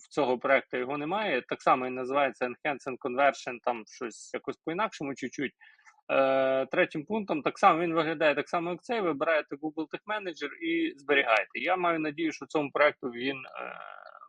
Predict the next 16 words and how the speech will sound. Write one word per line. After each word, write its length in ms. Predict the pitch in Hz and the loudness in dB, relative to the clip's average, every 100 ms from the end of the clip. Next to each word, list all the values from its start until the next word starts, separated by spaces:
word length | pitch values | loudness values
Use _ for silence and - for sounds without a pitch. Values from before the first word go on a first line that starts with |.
| _ - | _ 4
появиться, 480 | 127 110 92 - 117 | 8 8 4 -6 -4
та. 280 | 151 165 135 _ _ - | 0 0 0 _ _ -6
Чомусь 360 | 160 165 143 | 0 0 0
він 200 | 143 143 | 0 -2
у 120 | 131 | -2
мене 360 | 123 143 139 127 | -4 -4 -2 0
один 360 | 127 127 123 110 | 0 0 -2 -6
такий 300 | - - 123 | -10 -4 -2
єдиний, 600 | 123 120 131 120 117 113 | 0 0 0 0 -4 -6
е, 420 | - 120 117 117 117 | -8 -6 -4 -6 -4
в 120 | 120 | -4
якого 360 | 120 123 120 | -2 -2 -2
немає 360 | 120 156 208 151 | -2 -2 -2 -2
цього 260 | - 120 110 _ _ - | -4 -4 -6 _ _ -2
третього 420 | 120 107 117 120 | 0 0 -2 -4
поля, 320 | - 110 101 | -4 -4 -4